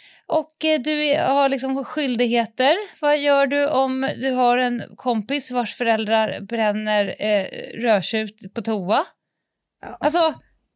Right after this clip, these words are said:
Speaker 2: Ja, men alltså, s-, för det första, existerar det ens idag?
Speaker 1: Alltså, norrlänningarna i min klass, de log ju lite
Speaker 2: Ja,
Speaker 1: mjugg.
Speaker 2: jo, jo.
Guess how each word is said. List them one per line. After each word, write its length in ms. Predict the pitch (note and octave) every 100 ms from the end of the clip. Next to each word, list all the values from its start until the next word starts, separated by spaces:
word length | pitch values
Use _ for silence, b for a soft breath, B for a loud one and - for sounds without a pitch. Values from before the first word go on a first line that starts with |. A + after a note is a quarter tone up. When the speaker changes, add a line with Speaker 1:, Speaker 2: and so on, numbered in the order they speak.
| _ -
Speaker 2:
Ja, 60 |
men 140 | G#3+ A3
alltså, 200 | A3 A3 G#3 B B B
s-, 340 | - G#3+ G#3+
för 80 | -
det 60 | C4+
första, 260 | C#4+ -
existerar 880 | B3 - C4 - - G#3+ G#4 E4+ E3
det 80 | F#2
ens 400 | C#2+ - - - _ _ _ _ _
idag? 280 | - F#3+ - - B B B _ C#4+
Speaker 1:
Alltså, 220 | D4+ - E4 - -
norrlänningarna 840 | D#4+ F4+ E4+ E4 G#4 A4 G#4 F#4+
i 40 | D4+
min 200 | G#3+ G3
klass, 400 | F#3 F3 F#3+ -
de 220 | - D4+
log 260 | C4 A3+ G#3
ju 60 |
lite 120 | F#3+
Speaker 2:
Ja, 200 | G3+ B3 G#3+
Speaker 1:
mjugg. 200 | F3+ F3
Speaker 2:
jo, 320 | - D4 C#4
jo. 320 | F3 D#3+ G3